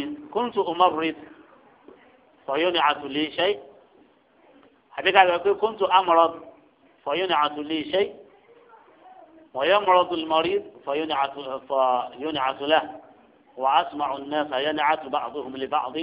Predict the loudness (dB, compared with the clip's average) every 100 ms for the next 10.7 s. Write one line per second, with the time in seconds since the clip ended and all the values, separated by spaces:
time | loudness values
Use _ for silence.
0 | -4 -2 -4 -4 -8 -8 -12 -20 -20 _
1 | -6 2 2 2 -2 -2 0 0 2 4
2 | 4 2 -2 -4 -2 -2 2 2 2 -2
3 | -10 -12 -20 -20 -20 -20 -20 _ _ _
4 | _ _ _ _ -20 _ -20 -20 -18 0
5 | 8 8 8 6 2 -6 -14 -14 -16 -18
6 | -20 -20 -20 -20 -20 -20 _ _ -20 -20
7 | _ _ _ _ _ _ _ _ _ 0
8 | 2 6 6 6 6 6 2 -4 6 8
9 | 8 4 2 2 2 -4 -20 -14 -2 2
10 | 2 2 2 4 2 2 2